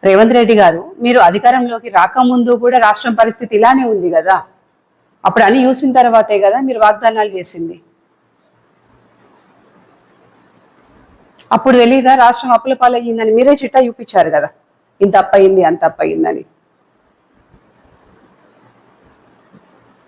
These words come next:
ఇన్ని అప్పులు ఉన్నప్పుడు ఫ్రీ బస్ అవసరమా? ఆపించేయండి. ఎవరి బస్ టికెట్ వాళ్ళు పెట్టుకోలేరా?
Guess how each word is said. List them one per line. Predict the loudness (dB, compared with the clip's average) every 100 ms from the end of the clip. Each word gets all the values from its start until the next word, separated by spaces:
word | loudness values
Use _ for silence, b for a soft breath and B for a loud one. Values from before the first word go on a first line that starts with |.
| _ _ _ _ _ _
ఇన్ని | 4 6 4
అప్పులు | 2 -2 0
ఉన్నప్పుడు | 0 0 -2
ఫ్రీ | -2 -2
బస్ | 0 0 0
అవసరమా? | -2 -2 -2 0 0 -2 -8 _ _ _ _ _ _ b b -2
ఆపించేయండి. | 0 0 -2 0 2 0 -2 -8 -12 _ _ _ _ _ -2
ఎవరి | 2 4
బస్ | 2 -4
టికెట్ | -4 -4 0
వాళ్ళు | 0 0
పెట్టుకోలేరా? | -4 -4 -2 0 0